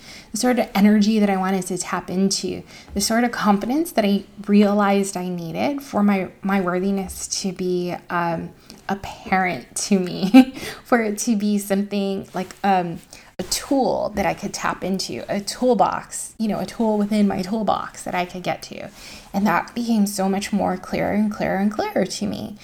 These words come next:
And what was happening was, as I'm realizing that and I'm knowing that, I really see that the universe was pointing me in a direction. And it was saying, "Arya, here is the person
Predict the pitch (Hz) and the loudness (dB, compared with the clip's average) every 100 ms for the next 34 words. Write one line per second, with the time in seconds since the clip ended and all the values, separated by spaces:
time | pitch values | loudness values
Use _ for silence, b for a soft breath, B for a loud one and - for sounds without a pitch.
0 | B B B 214 214 - 220 - 277 302 | B B B 4 6 4 2 2 0 0
1 | 294 247 220 202 202 202 - B B B | 0 2 2 2 2 0 -4 B B B
2 | B _ - 214 214 220 220 214 - - | B _ 2 4 6 4 2 -4 -14 -20
3 | _ _ _ 196 226 226 226 214 196 220 | _ _ _ 0 4 4 6 4 4 4
4 | 302 294 - 214 208 208 202 180 175 - | 6 6 6 4 4 4 4 2 -2 0
5 | 196 190 185 196 285 339 240 - 175 175 | 0 2 2 2 2 2 2 2 -2 -2
6 | 180 - - 202 226 247 269 240 220 220 | -4 -6 -2 0 2 0 -2 -2 -2 -2
7 | 220 208 - 196 208 202 190 196 196 202 | -2 -4 -4 -2 -2 -4 -8 -6 -2 -2
8 | 208 202 202 196 - - 233 247 247 214 | 0 -2 -4 -10 -8 0 2 2 2 0
9 | 190 190 185 185 - 403 - - - - | 0 -2 -4 -4 -2 -4 -4 -6 -6 -8
10 | - 214 220 - 208 - 226 220 214 214 | -8 -4 -4 -4 -8 -8 -6 -2 -2 -4
11 | B B B - 233 254 226 208 - 240 | B B B -4 -2 0 0 -2 -2 0
12 | 247 311 - - 214 208 208 247 202 - | 2 0 0 -2 0 0 -2 -4 -4 0
13 | 240 240 196 190 190 202 | 0 0 -2 -2 -2 -4